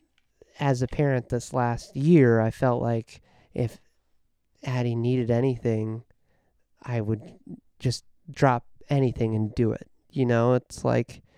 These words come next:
it just, eh, it's an obvious answer every single time. Like, I'm not gonna argue with Zara, but, like,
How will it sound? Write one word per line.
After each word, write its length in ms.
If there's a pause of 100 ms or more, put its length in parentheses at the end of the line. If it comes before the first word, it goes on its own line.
(720)
it 180
just, 460 (920)
eh, 560 (200)
it's 320 (280)
an 120
obvious 460
answer 360
every 280
single 300
time. 520 (220)
Like, 260
I'm 180
not 260
gonna 180
argue 420
with 120
Zara, 440
but, 200
like, 180